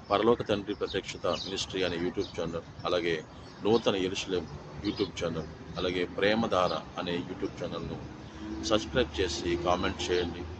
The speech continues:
మీ ప్రార్థన అవసరతలను మాకు తెలియజేయండి. TikTok, ShareChat,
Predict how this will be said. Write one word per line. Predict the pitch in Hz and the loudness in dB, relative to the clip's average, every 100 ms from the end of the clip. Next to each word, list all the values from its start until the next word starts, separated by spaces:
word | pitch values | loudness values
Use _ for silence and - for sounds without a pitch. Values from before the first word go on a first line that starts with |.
| 90 87 | -10 -6
మీ | 98 | -2
ప్రార్థన | 98 98 107 110 | 6 8 8 4
అవసరతలను | 107 95 104 95 90 92 | 0 0 -2 -4 -2 0
మాకు | 90 92 | 0 0
తెలియజేయండి. | 90 90 82 82 78 - - - - - - - - - - - | -4 -4 -2 -4 -4 -10 -14 -14 -14 -16 -14 -14 -14 -16 -12 0
TikTok, | 120 - 113 107 | 0 4 4 4
ShareChat, | - 101 104 - 95 | 2 4 4 4 2